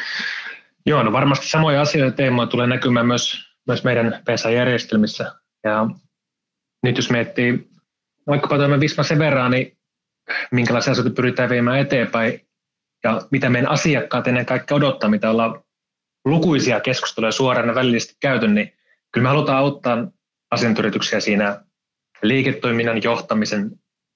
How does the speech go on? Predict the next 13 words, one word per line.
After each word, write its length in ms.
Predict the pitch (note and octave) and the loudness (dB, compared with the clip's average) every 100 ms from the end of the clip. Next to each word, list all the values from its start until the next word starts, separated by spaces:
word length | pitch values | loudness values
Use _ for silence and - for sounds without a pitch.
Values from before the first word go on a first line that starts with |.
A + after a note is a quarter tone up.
| _ _ _ _ _ - | _ _ _ _ _ -4
helpottamisessa. 920 | A2+ A2+ A2 - G2+ F#2 - G#2 - _ _ _ _ _ _ - | -2 0 -4 -2 -2 -2 -4 -8 -8 _ _ _ _ _ _ -10
Että 100 | A#2+ | -4
se 60 | C#3+ | -2
on 100 | - | 0
parempaa, 340 | D3 C#3+ C3 | 0 0 0
selkeämpää 500 | A#2 A#2+ A2+ A2 A2 | 0 -2 0 -2 0
läpinäkyvää, 400 | A2 A2 G#2 G2+ | -2 0 -2 -2
kun 100 | G2+ | -2
me 80 | A2 | 0
nähdään, 300 | A#2 A#2 A2+ | 0 0 0
miten 240 | G#2+ G#2 | 0 2
menee. 420 | G2 F#2+ G2 F#2 - _ _ _ _ _ _ _ _ | 2 2 0 -2 -8 _ _ _ _ _ _ _ _
Pyritään 640 | C3 C#3+ C3+ B2 A2+ - | 0 2 2 0 0 -4